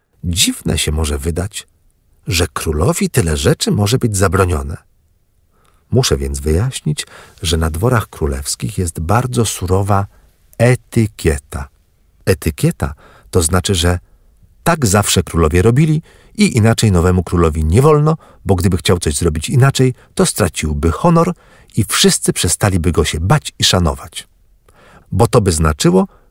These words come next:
że nie szanuje swojego wielkiego ojca króla albo dziadka czy pradziadka króla. Jeżeli tylko król chce coś zrobić inaczej, to musi się zapytać mistrza ceremonii, który pilnuje dworskiej etykiety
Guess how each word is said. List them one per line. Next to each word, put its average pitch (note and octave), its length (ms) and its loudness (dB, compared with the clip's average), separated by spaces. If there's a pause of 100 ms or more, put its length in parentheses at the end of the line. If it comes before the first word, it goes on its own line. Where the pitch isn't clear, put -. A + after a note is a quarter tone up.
że G2+ 160 2
nie G2 120 2
szanuje A2+ 400 2
swojego F#2+ 460 2
wielkiego F#2 560 0
ojca F2 380 0
króla E3 360 2 (360)
albo G2+ 280 2
dziadka F#2+ 400 0
czy - 140 0
pradziadka F#2+ 540 0
króla. D#2 380 -2 (800)
Jeżeli G#2+ 440 2
tylko C#3 360 2
król C#2 420 0 (140)
chce - 260 -4
coś E2 240 0
zrobić E2 420 0
inaczej, E2 520 0 (380)
to F#2+ 140 4
musi D#3+ 440 2
się A2 140 2
zapytać F#2 600 0
mistrza F#2 460 0
ceremonii, D2 720 0 (280)
który C3 260 2
pilnuje A#2+ 480 4
dworskiej F2+ 560 2
etykiety D2+ 640 -2